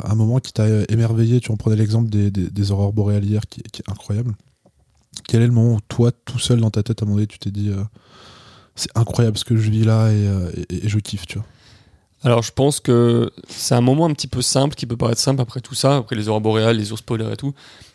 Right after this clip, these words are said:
Speaker 2: Mais pour moi, le, un moment, un moment vraiment solennel, c'était, euh, à la fin de la troisième expédition au Svalbard.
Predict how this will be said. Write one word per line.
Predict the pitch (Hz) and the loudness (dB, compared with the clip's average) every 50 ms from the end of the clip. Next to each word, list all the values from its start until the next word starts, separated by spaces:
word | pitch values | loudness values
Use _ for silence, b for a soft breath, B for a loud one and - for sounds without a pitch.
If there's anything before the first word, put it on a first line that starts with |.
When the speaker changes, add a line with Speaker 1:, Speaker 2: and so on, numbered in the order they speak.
| B B B _ | B B B _
Speaker 2:
Mais | - 113 110 | -6 -6 -6
pour | 107 _ - 127 127 | -6 _ -2 0 2
moi, | 135 151 165 | 4 4 4
le, | 151 135 | 4 2
un | - | 2
moment, | 123 123 123 127 - | 0 0 0 0 -2
un | - 123 | -2 -2
moment | 123 120 127 131 127 | -2 0 0 0 0
vraiment | 117 117 117 135 139 | 0 0 0 0 0
solennel, | 127 - - 139 127 127 139 147 139 | -2 -2 0 0 2 2 2 2 2
c'était, | - - 117 - 120 113 | 0 -4 -4 -4 -4 -4
euh, | 110 107 107 107 104 107 107 104 107 107 110 - - - | -2 -2 -2 -2 -2 -2 -4 -4 -6 -6 -8 -10 -10 -8
à | - - | -6 -2
la | 113 113 | -2 -2
fin | - - 143 | 0 0 2
de | 135 | 2
la | 123 | 2
troisième | - - - 123 117 123 120 | 0 0 0 0 2 2 0
expédition | 117 - - 113 110 110 - - 120 | 0 -2 -4 -4 -4 -4 -2 -2 -2
au | 117 | -2
Svalbard. | 110 107 110 107 107 117 127 139 | -2 -2 -4 0 2 2 2 2